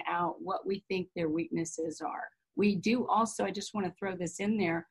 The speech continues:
we do a lot of labs. So we're looking at individual nutritional levels. We're looking at inflammatory markers. We're looking at hormones. We're looking at thyroid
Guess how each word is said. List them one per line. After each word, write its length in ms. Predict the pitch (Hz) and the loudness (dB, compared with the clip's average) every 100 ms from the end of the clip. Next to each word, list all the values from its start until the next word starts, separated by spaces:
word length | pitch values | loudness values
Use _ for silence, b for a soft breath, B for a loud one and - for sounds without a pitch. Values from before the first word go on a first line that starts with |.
| _ _ | _ _
we 120 | - 240 | 2 4
do 160 | 294 | 4
a 40 | 370 | 2
lot 200 | 294 240 | 4 4
of 120 | 175 | 2
labs. 340 | 165 180 214 - - | 0 0 0 -4 -10
So 280 | - - | -8 -4
we're 220 | 175 185 185 | -4 -2 -4
looking 540 | - - 349 320 233 | -2 -2 4 4 6
at 180 | 170 165 _ b b - | 4 0 _ b b 0
individual 760 | 208 254 233 175 208 214 180 175 | 6 8 6 4 2 2 -2 2
nutritional 680 | 165 160 - 190 - 175 170 | 2 0 -2 -4 -4 -4 -2
levels. 420 | 165 156 147 - b b - | -2 -4 -6 -8 b b -6
We're 140 | 185 | -2
looking 680 | 196 233 240 254 254 240 - | 4 6 6 4 6 6 4
at 360 | 190 180 175 - _ _ | 2 0 -2 -6 _ _
inflammatory 960 | 196 196 190 185 185 190 190 - 175 170 | 0 0 2 4 4 4 0 -2 -2 0
markers. 580 | 170 156 - - - - | 0 0 -4 -10 -12 -6
We're 100 | 190 | -4
looking 340 | 202 208 208 202 | -2 -2 -2 -4
at 60 | - | -4
hormones. 760 | - 247 240 185 160 151 151 - _ _ _ | 0 2 2 2 0 -2 -4 -8 _ _ _
We're 80 | 196 | -6
looking 380 | 196 190 202 196 | -2 -2 -2 -2
at 80 | - _ - | -2 _ -2
thyroid 600 | 196 233 220 170 160 | 2 2 2 0 -2